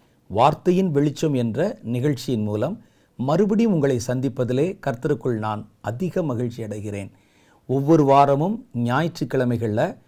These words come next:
வார்த்தையின் வெளிச்சம் என்ற தலைப்பில் நான் பல்வேறு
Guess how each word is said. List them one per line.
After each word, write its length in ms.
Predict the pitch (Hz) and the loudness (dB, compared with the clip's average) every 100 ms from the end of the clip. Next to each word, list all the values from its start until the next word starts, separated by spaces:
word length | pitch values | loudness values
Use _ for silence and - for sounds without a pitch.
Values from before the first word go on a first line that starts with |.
| _ _ - | _ _ 0
வார்த்தையின் 560 | 123 165 165 185 175 139 | 4 4 2 0 2 2
வெளிச்சம் 540 | 127 147 - 139 104 | 2 0 -2 -2 -2
என்ற 240 | - 117 110 | -6 -4 -4
தலைப்பில் 560 | - 113 110 107 156 269 - _ _ | -4 -2 -2 -2 -4 -4 -14 _ _
நான் 340 | 147 147 123 - | 0 0 -2 0
பல்வேறு 500 | 156 175 180 196 | 2 4 6 6